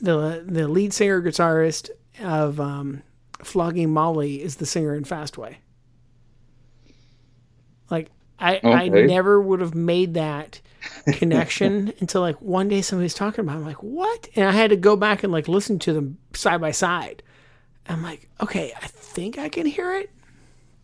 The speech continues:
Speaker 2: Mm-hmm. Hey, uh, it, it, it, dude, it, it happens. Like, um,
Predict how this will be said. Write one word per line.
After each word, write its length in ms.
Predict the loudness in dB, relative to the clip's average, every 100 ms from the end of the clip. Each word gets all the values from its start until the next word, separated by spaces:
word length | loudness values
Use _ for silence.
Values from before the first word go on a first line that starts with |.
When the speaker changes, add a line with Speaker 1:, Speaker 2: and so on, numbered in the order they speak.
| _ _ _ -10
Speaker 2:
Mm-hmm. 520 | -4 -2 0 0 -2 -8 -20 -20 -20 -20 -20 -20 0
Hey, 240 | 2 2 -2 -10
uh, 60 | -10
it, 1080 | -10 -14 -14 -18 -16 -16 -6 4 6 6 2 _
it, 240 | 2 2 2
it, 200 | -2 0
dude, 200 | 0 2
it, 160 | -2 -4 -18 -20 -14 0
it 160 | 2
happens. 680 | 4 2 0 -4 -4 -8 -8
Like, 280 | -6 -6 -4
um, 520 | -6 -4 -6 -6 -8